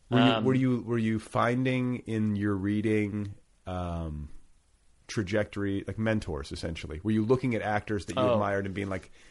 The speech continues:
Speaker 2: Mm.
Speaker 1: "They did this, and I wanna do this too," or was it less con-, was it less, uh,
Speaker 2: I think it was
Speaker 1: construct-
Speaker 2: less constructed. Like,
Speaker 1: Okay.
Speaker 2: I, I think it was sort of stumbling into it. And I also had this, like, and maybe this fed into the, you know, older than your years thing,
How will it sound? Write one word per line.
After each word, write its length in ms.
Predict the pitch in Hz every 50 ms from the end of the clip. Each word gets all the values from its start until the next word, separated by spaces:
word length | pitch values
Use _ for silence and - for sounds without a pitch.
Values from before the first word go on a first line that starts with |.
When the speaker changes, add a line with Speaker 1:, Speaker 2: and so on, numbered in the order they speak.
| - 165
Speaker 2:
Mm. 220 | 170 170 175 175
Speaker 1:
"They 160 | 123 120 123
did 240 | 117 127 123 110 92
this, 260 | 117 117 117 110 -
and 100 | 117 104
I 60 | 104
wanna 220 | 107 107 110 107 107
do 160 | 101 113 107
this 180 | 110 104 - -
too," 220 | - 131 123 120
or 80 | 110 107
was 160 | 113 104 110
it 120 | - 90
less 300 | 104 107 107 101 - -
con-, 320 | - _ - 123 113 107 101 - 104 - - -
was 120 | - 104
it 100 | 117 101
less, 260 | 123 123 120 - -
uh, 140 | 120 110 104
Speaker 2:
I 60 | 101
think 140 | - 311 294
it 40 | -
was 100 | 214 151
Speaker 1:
construct- 240 | 120 120 123 110 113
Speaker 2:
less 420 | 117 120 127 131 139 139 143 - -
constructed. 840 | - 127 117 107 - - 123 120 123 123 - - 104 101 104 101
Like, 140 | 107 107 107
Speaker 1:
Okay. 240 | 110 117 113 101 92
Speaker 2:
I, 60 | 127
I 20 | 123
think 240 | - - 147 139 147
it 120 | - -
was 160 | - 117 110
sort 240 | - - 123 117 107
of 80 | 104 -
stumbling 560 | - - - 120 110 113 107 107 104 104 104
into 400 | 104 104 107 107 - - 113 104
it. 180 | 101 95 - - - - - - - -
And 120 | 160 175
I 120 | 175 190
also 320 | 214 214 240 240 - 269 226
had 160 | 180 156 135
this, 180 | 135 127 - -
like, 240 | 120 110 107 - - - - _ _ _ _ _ _ _ - _ _ _ _ _ - _ -
and 120 | 156 151
maybe 240 | 175 202 240 233 226
this 260 | 170 151 139 - -
fed 280 | - - 135 123 120 117
into 240 | 117 113 113 123 117
the, 260 | 107 107 107 104 - -
you 140 | 117 110 107
know, 120 | 104 104
older 400 | - - - 113 107 113 110 107
than 140 | 107 107 104
your 160 | 104 104 104
years 400 | 104 101 104 107 107 104 - -
thing, 460 | - 110 104 104 101 101 101 98 92